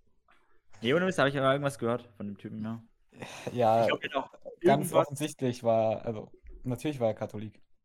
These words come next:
Speaker 1: Der hat auch irgendwas mit dem Typen zu tun, der, ähm, von dem Wal aufgefressen wurde.
Speaker 2: Äh, das ist ein bisschen weit hergeholt, aber, hm.
Speaker 1: Oder? Ich glaube schon.
Speaker 2: Naja.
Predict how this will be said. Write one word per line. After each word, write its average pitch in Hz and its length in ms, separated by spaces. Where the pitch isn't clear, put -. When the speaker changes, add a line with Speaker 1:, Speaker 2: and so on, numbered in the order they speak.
Speaker 1:
Der 110 80
hat 131 80
auch 151 60
irgendwas 175 320
mit 139 140
dem 151 140
Typen 175 260
zu 143 120
tun, 165 440
der, 127 540
ähm, 117 220
von 117 160
dem 113 160
Wal 120 400
aufgefressen - 540
wurde. 107 260
Speaker 2:
Äh, 120 400
das 113 180
ist 113 140
ein - 40
bisschen 113 240
weit 107 220
hergeholt, 113 420
aber, 101 520
hm. 110 220
Speaker 1:
Oder? 165 260
Ich 139 80
glaube 123 200
schon. 120 220
Speaker 2:
Naja. 101 400